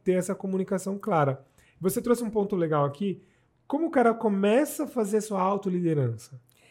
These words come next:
Pra quem tá assistindo assim de forma um pouco mais prática,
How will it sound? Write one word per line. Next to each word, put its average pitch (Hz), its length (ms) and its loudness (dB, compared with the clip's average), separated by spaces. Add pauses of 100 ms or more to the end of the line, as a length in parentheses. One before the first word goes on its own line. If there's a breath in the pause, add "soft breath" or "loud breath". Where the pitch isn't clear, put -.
(300 soft breath)
Pra 196 100 2
quem 233 120 2
tá 233 100 6
assistindo 208 380 0
assim 185 160 -2
de 156 60 -8
forma 185 220 4
um 180 80 4
pouco 196 240 -2
mais 190 220 2
prática, 156 420 2